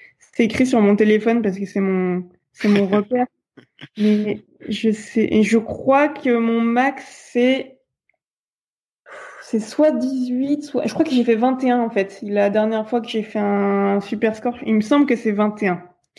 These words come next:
Speaker 2: Ok.
Speaker 1: Mais
Speaker 2: Ah bah donc, ouais, sacré progrès, hein.
Speaker 1: Ouais, oui, oui, ouais. Ouais, ça, en, en, ça fait dix ans, du coup, euh, même quinze ans maintenant, <laughs> donc c'est tout le temps de progresser.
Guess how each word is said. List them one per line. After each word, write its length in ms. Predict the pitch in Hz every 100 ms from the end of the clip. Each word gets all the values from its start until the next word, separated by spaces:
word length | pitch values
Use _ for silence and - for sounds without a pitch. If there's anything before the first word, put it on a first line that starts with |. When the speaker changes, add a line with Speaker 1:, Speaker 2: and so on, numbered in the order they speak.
| - - _ -
Speaker 2:
Ok. 100 | 202
Speaker 1:
Mais 400 | 208 214 220 226 226
Speaker 2:
Ah 60 | 104
bah 120 | 110
donc, 260 | 123 110 147
ouais, 120 | 151
sacré 260 | - -
progrès, 300 | 110 147 127
hein. 140 | 107 127 - - - _ _ - -
Speaker 1:
Ouais, 260 | 247 240 220
oui, 180 | 226
oui, 160 | 240 233
ouais. 160 | 202 175 233
Ouais, 240 | 202 190
ça, 320 | 185 196 190 208
en, 580 | 202 208 208 208 -
en, 40 | -
ça 160 | -
fait 120 | 214 220
dix 220 | 240 240
ans, 240 | 262 254 247
du 200 | 214 208
coup, 280 | - 220
euh, 500 | 202 196 190 185 180 202
même 320 | 208 214 214
quinze 240 | 240 247
ans 80 | 247
maintenant, 480 | 233 196 214 - 285
<laughs> 20 |
donc 240 | 277 254 202
c'est 180 | 214
tout 120 | 208 226 -
le 80 | 285
temps 160 | 233 226
de 80 |
progresser. 460 | - 214 214 214 214